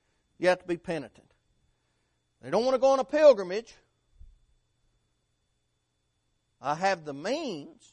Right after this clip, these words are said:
by which to purchase the indulgence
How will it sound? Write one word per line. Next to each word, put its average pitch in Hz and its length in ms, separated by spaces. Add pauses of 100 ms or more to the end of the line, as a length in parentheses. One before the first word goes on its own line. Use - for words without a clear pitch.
by 156 220
which 180 640
to 151 440 (680)
purchase 277 680
the 143 280
indulgence 123 960